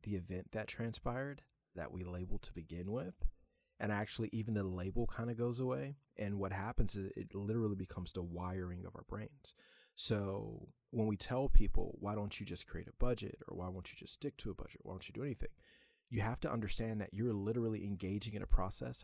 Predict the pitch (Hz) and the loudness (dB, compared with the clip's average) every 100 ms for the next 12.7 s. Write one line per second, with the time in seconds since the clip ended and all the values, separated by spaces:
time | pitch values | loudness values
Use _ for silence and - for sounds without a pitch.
0 | - 82 87 98 98 139 156 87 92 90 | -12 -6 0 0 0 -8 -10 -6 -4 -4
1 | 85 87 - _ - 82 - _ - 76 | -4 -8 -14 _ -8 -8 -8 _ -6 -4
2 | 73 82 78 50 - _ _ _ _ _ | -4 -6 -8 -12 -18 _ _ _ _ _
3 | _ _ _ _ - 101 117 - 147 - | _ _ _ _ -6 -4 -2 0 0 0
4 | - 127 113 - 110 92 87 - 113 104 | 0 0 2 2 2 0 -4 -6 -4 6
5 | - 80 80 - - - 90 117 - - | 10 10 6 -6 -4 -4 -4 -4 -6 -10
6 | - - - - - 117 117 135 160 147 | -16 -20 -20 -10 4 6 8 6 4 2
7 | 113 101 101 117 135 160 101 87 85 85 | 4 4 4 0 0 0 -2 -4 -6 -6
8 | - - - _ _ _ - 101 113 113 | -8 -12 -14 _ _ _ -4 2 4 4
9 | 107 113 120 110 104 98 104 101 98 101 | 4 2 2 0 -2 -2 -4 4 10 10
10 | 95 104 90 92 92 90 - 90 92 90 | 8 0 -2 -2 -4 -6 -6 -6 -8 -8
11 | 98 90 - 131 151 - 85 - _ _ | -10 -8 -8 -6 -6 -8 -10 -12 _ _
12 | _ - 110 - 113 113 110 | _ -4 -4 -2 -2 -4 -8